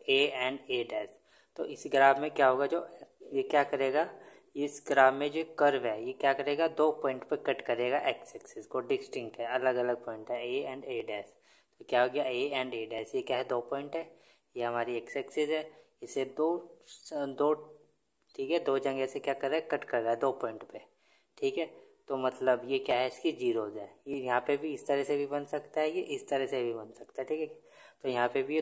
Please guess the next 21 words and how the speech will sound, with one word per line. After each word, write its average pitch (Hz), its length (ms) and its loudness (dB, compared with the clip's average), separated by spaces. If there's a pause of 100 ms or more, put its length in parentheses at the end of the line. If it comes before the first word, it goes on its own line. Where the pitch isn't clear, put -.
दो 139 140 2
जगह 143 240 0
से 147 140 -4
कट - 200 -4
कर 143 180 0
रहा 143 120 2
है, - 260 -6 (120)
मतलब 127 260 -4
दो 139 160 2 (1120)
point 131 280 -2
पे 147 80 2
क्या 139 160 4
कर 135 160 0
रहा 147 120 2
है, 151 80 0
मिल 131 180 -4
रहा 139 120 4
है - 280 -4 (180)
एक्स - 200 -4
एक्सिस 139 360 -2
से, 170 80 -4